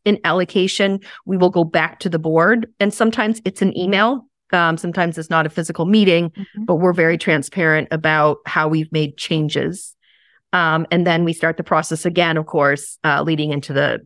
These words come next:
Speaker 1: the new fiscal year.
Speaker 2: Makes sense. Thank you for that. So you also have that local advertising requirement. Do you have examples of any specific efforts that have been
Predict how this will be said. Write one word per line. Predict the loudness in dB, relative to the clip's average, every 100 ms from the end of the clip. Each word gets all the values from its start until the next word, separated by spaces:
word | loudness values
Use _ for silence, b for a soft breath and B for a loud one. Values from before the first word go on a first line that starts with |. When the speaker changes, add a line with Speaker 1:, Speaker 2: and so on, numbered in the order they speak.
| _
Speaker 1:
the | 0
new | 0 0
fiscal | -4 -6 -6
year. | -6 -4 -8 _ _ _ _ _ _ _ _
Speaker 2:
Makes | 0 0 0
sense. | 2 2 2
Thank | 2 2
you | 2
for | 0 -2
that. | -2 -4 _ b b
So | -2
you | 0 0
also | -2 -2 -4
have | -6 -4
that | -4 0
local | 0 0 0
advertising | 0 0 -2 -2 0 0 -2
requirement. | -4 -2 0 2 0 -2 -4 b b b
Do | -2
you | 0 0
have | -2 -2
examples | -4 -2 -2 0 2 4
of | 6
any | 6
specific | 4 0 2 2 2 -2
efforts | -4 -2 -4 -2
that | 0 2
have | 2
been | 4 4 2 0